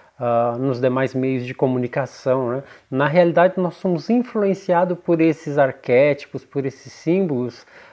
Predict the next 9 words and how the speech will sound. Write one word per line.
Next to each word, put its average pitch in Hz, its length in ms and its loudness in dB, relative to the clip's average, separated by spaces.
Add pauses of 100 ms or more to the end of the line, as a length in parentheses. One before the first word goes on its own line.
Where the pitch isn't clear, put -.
(160)
ah, 135 360 4
inclusive 196 800 0
quando 233 320 0
nós 196 300 2
consumimos 233 960 0
serviços 170 800 -2
e 202 40 -4
produtos, 170 800 -4
né? 143 200 -6